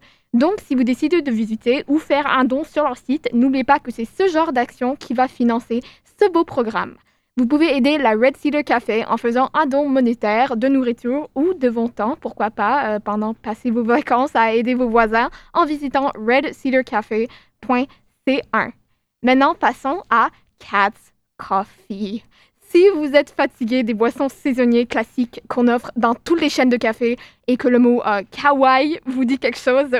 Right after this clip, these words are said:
vous devrez visiter au plus vite Cat's Coffee and Cake sur Douglas. Vous allez voir l'inspiration des rues de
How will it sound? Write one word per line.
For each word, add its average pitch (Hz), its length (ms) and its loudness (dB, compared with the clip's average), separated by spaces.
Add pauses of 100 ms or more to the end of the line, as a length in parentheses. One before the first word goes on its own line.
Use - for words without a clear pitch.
vous 254 100 0
devrez 254 320 0
visiter 240 540 0
au 262 120 2
plus 247 220 -2
vite 226 300 -2 (120)
Cat's 226 320 -2
Coffee 226 460 -2 (260)
and 226 220 2
Cake 220 380 -4 (280)
sur 226 340 -2
Douglas. 190 420 -2 (500)
Vous 247 140 0
allez 262 140 4
voir 285 240 4
l'inspiration 262 720 0
des 240 180 0
rues 262 200 -2
de 240 140 2